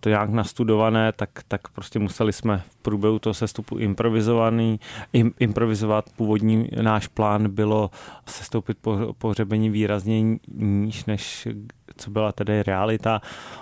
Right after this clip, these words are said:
Ono, eh, prostě horolezec, eh, při tom sestupu samozřejmě se snaží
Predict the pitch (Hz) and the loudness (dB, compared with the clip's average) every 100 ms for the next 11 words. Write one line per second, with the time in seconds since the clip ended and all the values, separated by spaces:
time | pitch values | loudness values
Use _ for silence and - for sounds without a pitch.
0 | - 107 107 101 - - - - 101 104 | -2 2 4 2 -4 -20 -14 -8 -4 -2
1 | 101 98 98 - 110 90 95 101 101 104 | -2 -2 -8 -4 -2 0 0 0 0 -2
2 | - - - - 110 104 101 101 95 95 | -4 -10 -10 -4 -2 0 0 0 -2 -6
3 | 117 120 - - 113 98 - - 101 - | -16 -20 -20 -8 -6 -4 -6 -10 -10 -10
4 | - 104 95 104 104 - 104 113 107 92 | -6 -6 -4 -2 -4 -6 -6 -4 -2 -2
5 | 107 | -2